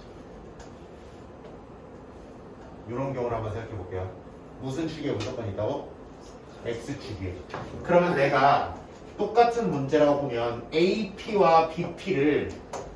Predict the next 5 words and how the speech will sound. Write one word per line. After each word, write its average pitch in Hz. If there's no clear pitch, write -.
이 196
경로 190
전체를 151
에이피 180
더하기 160